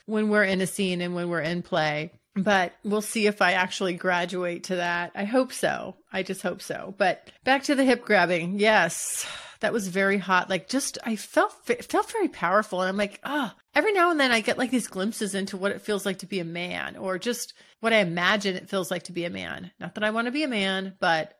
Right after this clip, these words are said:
the, just the way that felt was very, felt very masculine and just, I don't know,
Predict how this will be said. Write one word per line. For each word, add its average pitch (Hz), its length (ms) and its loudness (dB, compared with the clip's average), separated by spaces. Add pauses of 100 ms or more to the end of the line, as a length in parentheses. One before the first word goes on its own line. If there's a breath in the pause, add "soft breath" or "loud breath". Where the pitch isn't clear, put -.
(100)
the, 220 420 0
just - 280 -4
the 392 120 0
way 233 160 4
that - 340 0
felt 190 260 4
was 180 200 -4
very, 202 720 0 (140)
felt 220 140 -8
very 233 160 0
masculine 170 640 -6
and 196 100 -12
just, 220 220 -8 (260)
I 220 100 0
don't 185 140 0
know, - 240 -8